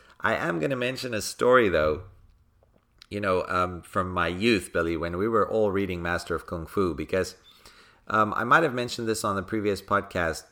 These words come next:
maybe a guest appearance I did. You know, I was the only kid in my neck of the woods, Billy, that read comic books. Really, I was. And, you know, after a while, some of my friends, you know, they kept coming over and we,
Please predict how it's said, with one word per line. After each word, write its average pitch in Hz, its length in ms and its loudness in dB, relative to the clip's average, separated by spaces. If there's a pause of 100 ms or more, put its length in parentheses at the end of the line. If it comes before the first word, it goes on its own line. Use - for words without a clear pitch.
maybe 95 300 -2
a 87 60 -2
guest 98 320 -4
appearance 90 340 -4
I 80 140 -2
did. 82 260 -4 (540)
You - 100 -6
know, 120 140 2
I 135 160 6
was 160 180 4
the - 180 -4
only 143 360 -4
kid 117 540 0 (360)
in 104 140 -6
my 98 180 -2
neck 98 240 -6
of 95 100 -2
the 87 120 0
woods, 76 320 -4
Billy, 73 340 -6
that 76 300 -8 (100)
read 82 300 -4
comic 71 340 -10
books. - 480 -14
Really, 90 340 0
I 71 80 -2
was. 71 420 -6 (520)
And, 107 480 -2 (560)
you 113 80 -4
know, 117 200 6
after 143 320 2
a 120 80 6
while, 110 380 6
some 120 220 -4
of 110 80 -2
my 104 160 2
friends, 92 600 -4
you 101 140 -8
know, 98 140 0
they 98 160 2
kept - 240 -4
coming 104 260 -2
over 92 340 4
and 87 140 -2
we, 92 140 -4